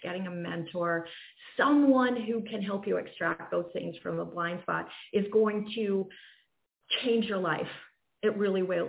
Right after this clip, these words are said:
going forward. So, um, anyone in your audience who really feels like, "I'm ready, I've spent enough time not feeling like the epic version of, of myself,"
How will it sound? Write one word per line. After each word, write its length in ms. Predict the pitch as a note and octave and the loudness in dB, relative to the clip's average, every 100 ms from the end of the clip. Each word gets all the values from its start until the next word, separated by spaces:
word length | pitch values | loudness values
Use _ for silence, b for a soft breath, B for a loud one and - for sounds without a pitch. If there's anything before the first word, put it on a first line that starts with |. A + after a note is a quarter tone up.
| C#3 | -4
going 320 | G3+ F#3 E3+ | 0 2 0
forward. 360 | - F#3 D#3+ E3 - | 0 2 2 0 4
So, 420 | G3+ F#3 F#3 - | 4 4 0 2
um, 420 | F#3 F3 F3+ F3 - | 2 4 -2 -6 -2
anyone 360 | G#3+ C4+ C4 | 4 6 6
in 120 | B3+ A#3 | 4 2
your 180 | A3 | 0
audience 420 | F#3+ G3 G3 F#3+ F#3+ | 0 -2 -2 -6 -6
who 100 | G3 F3+ | -10 -8
really 300 | G3 G3+ G#3 - | -6 -4 -6 -4
feels 380 | G3 F#3 F#3 F#3 | -2 -2 -4 -2
like, 280 | E3+ E3+ E3 B B B B _ _ _ - | 0 -2 -4 B B B B _ _ _ 2
"I'm 680 | G#3 G3+ G3 F#3+ F3+ E3 F3 | 4 2 -2 -4 -4 -4 2
ready, 360 | F#3+ F#3+ F#3+ | 2 2 2
I've 140 | E3+ F3 | 0 -4
spent 160 | F3+ | -6
enough 280 | E3+ E3 E3 - | -4 -4 -6 -6
time 380 | F3 E3+ E3+ E3 B - | -4 -2 -4 -6 B -2
not 500 | G#3 G#3+ B3 B3 - | 4 6 6 4 6
feeling 300 | E4 A#3 A3 | 8 8 6
like 160 | G#3+ G#3+ | 4 6
the 140 | - | 4
epic 240 | G#3+ A3 G3 | 4 2 0
version 340 | G3 G3 G3 | 0 0 -4
of, 140 | F3 - _ F3+ | -8 -10 _ -4
of 120 | F3 | 0
myself," 560 | E3+ E3+ G3 F3+ F3+ | 0 2 4 4 2